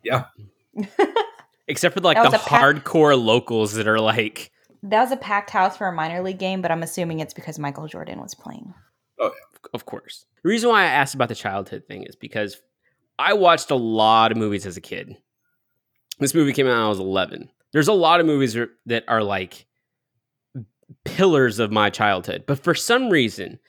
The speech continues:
Speaker 3: this movie, like, reminds me of being a kid. I vividly remember going to the movies and seeing this movie.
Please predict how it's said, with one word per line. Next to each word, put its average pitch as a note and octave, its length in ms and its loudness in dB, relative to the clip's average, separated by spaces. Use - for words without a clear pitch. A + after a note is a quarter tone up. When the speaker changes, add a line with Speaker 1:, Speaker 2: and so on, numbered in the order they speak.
Speaker 3:
this C3 420 0
movie, A2 640 -2
like, - 180 -8
reminds A#2 640 2
me A2 120 0
of G2+ 100 0
being G2 180 -2
a F2 60 -4
kid. - 360 -14
I E3+ 160 2
vividly D3 540 -2
remember A#2+ 340 2
going G#2+ 240 0
to - 80 -16
the G#2 80 -8
movies G#2 440 -4
and G#2 200 -8
seeing A2+ 340 -2
this G2+ 240 -4
movie. - 440 -12